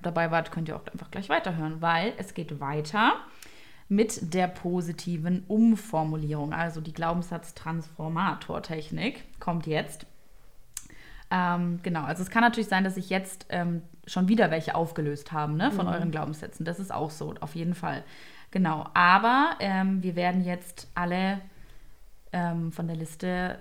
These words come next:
Speaker 1: sozusagen in positive umwandeln.
Speaker 2: Damit's auch nachhaltig sozusagen
Speaker 1: Absolut.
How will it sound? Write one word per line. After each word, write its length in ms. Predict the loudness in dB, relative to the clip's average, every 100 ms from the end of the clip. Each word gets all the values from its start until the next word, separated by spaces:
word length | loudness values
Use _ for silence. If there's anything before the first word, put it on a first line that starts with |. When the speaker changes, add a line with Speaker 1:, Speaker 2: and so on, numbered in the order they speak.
| -8
Speaker 1:
sozusagen 500 | -10 -8 -4 -4 -2
in 100 | -4
positive 640 | -2 -4 -4 -6 -4 -4
umwandeln. 760 | -4 -2 -2 0 0 0 2 0 0
Speaker 2:
Damit's 280 | -2 0 2
auch 200 | 2 2
nachhaltig 640 | -4 -4 -4 -6 -6 -12
sozusagen 600 | -16 -12 -6 -4 -4 2
Speaker 1:
Absolut. 840 | 2 2 -4 -6 -4 -6 -10 -14